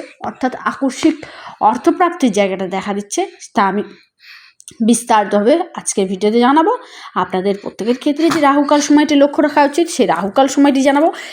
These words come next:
এবং আপনাদের ক্ষেত্রে যে অ্যাভারেজ শুভ সময় রয়েছে এবং রাশিভিত্তিক শুভ সময় রয়েছে, সমস্তটাই আলোচনা করবো। তা দেরি না করে ভিডিওটা শুরু করি। প্রত্যেকে অবশ্যই কমেন্ট করবেন, "জয় মাতা লক্ষ্মী দেবীর জয়, জয় মাতা লক্ষ্মী দেবীর জয়,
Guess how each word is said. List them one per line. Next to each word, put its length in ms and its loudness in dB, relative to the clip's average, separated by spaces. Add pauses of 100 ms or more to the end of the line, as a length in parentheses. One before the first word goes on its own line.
(140)
এবং 200 0 (180)
আপনাদের 420 0
ক্ষেত্রে 360 2
যে 100 4
অ্যাভারেজ 460 2
শুভ 260 2
সময় 280 2
রয়েছে 320 2
এবং 240 -2
রাশিভিত্তিক 560 0
শুভ 220 -6
সময় 260 -2
রয়েছে, 280 -6 (360)
সমস্তটাই 720 -2 (180)
আলোচনা 400 -8
করবো। 240 -14
তা 160 2
দেরি 160 2
না 120 2
করে 140 2
ভিডিওটা 320 0
শুরু 220 2
করি। 220 2 (520)
প্রত্যেকে 340 0
অবশ্যই 320 -2
কমেন্ট 280 0
করবেন, 300 4
"জয় 260 2
মাতা 240 0
লক্ষ্মী 420 -2
দেবীর 340 2
জয়, 200 2 (300)
জয় 260 4
মাতা 260 0
লক্ষ্মী 380 -6
দেবীর 340 2
জয়, 220 -4